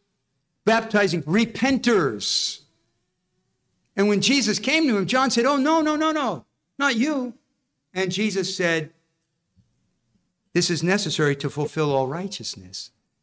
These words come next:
And so Jesus submitted to the sinner's ordinance of baptism. Why? To identify with us, <clears throat> because he would become sin for us.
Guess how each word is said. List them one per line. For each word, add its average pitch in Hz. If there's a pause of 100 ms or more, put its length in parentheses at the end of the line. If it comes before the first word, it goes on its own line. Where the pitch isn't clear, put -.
(180)
And 180
so 185
Jesus 226
submitted 190
to 190
the 185
sinner's 262
ordinance 226
of 190
baptism. 190 (220)
Why? 170 (1500)
To 165
identify 160
with 147
us, 151 (800)
<clears throat> 208
because 147
he 156 (220)
would 135
become 135 (580)
sin 131 (480)
for 113
us. -